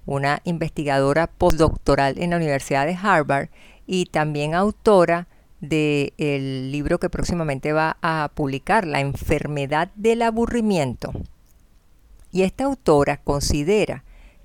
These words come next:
que la mejor postura frente al llamado tedium vitae no es tratar de eliminarlo. Pues, se está haciendo referencia en el latín al aburrimiento.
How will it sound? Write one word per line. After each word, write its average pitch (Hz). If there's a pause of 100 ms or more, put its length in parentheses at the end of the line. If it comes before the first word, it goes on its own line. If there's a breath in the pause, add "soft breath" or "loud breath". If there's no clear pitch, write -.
que 175
la 170
mejor 170
postura 240 (480 soft breath)
frente 180
al 156
llamado 165 (220 soft breath)
tedium 220 (180)
vitae 165 (520)
no 220
es 320
tratar 202
de 233
eliminarlo. 165 (580)
Pues, -
se -
está 131
haciendo 160
referencia 170
en 208
el 202
latín 170
al 160
aburrimiento. 139